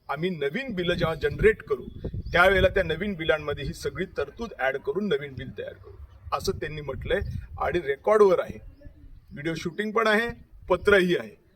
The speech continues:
याच्या पलीकडे जर का ते त्याच्यावरती अनुपालन करणार नाहीत तर मग ग्राहकांना ग्राहक मंचामध्ये जाता येईल, काही करता येईल, आणि ते तसं इतकं पण सोपं नाही आहे. त्यामुळे मी एकच सांगतो की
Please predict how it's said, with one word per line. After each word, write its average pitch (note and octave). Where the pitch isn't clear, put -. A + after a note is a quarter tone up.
याच्या A3
पलीकडे B3+
जर C4
का C4
ते B3
त्याच्यावरती G#3+
अनुपालन F3+
करणार D#3
नाहीत F#3
तर A3
मग A#3+
ग्राहकांना E3
ग्राहक F#3
मंचामध्ये G3
जाता F3
येईल, D3
काही F3+
करता E4
येईल, G#3
आणि D#3
ते F#3
तसं F3+
इतकं G#3
पण A#3+
सोपं A3
नाही B3+
आहे. G3
त्यामुळे G3
मी A#3+
एकच A#3+
सांगतो D#3+
की G#3